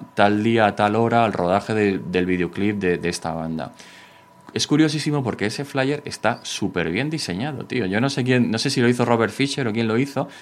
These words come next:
pero usa la textura de piscina, ya usa el smiley, el famoso smiley, que no sé de dónde,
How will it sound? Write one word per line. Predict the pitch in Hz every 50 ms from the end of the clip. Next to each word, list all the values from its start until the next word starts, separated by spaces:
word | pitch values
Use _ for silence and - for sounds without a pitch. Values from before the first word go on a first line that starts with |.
| - -
pero | - 95 90 95
usa | 113 117 - 135
la | 135 123
textura | 120 123 131 - - 131 123 123 120
de | 117 110
piscina, | 110 120 104 101 - - 127 135 143 151 - - - - - _ -
ya | 123 117 127 131 147
usa | 151 160 139 - 110 98
el | 95 98 98
smiley, | 95 95 95 104 123 143 160 - 123 147 170 -
el | - 104 85
famoso | - 87 90 98 113 - - 123
smiley, | 117 117 117 120 127 123 120 123 123
que | 120 92
no | 92 92 101
sé | - - 104
de | 104
dónde, | 104 104 104 101 101 101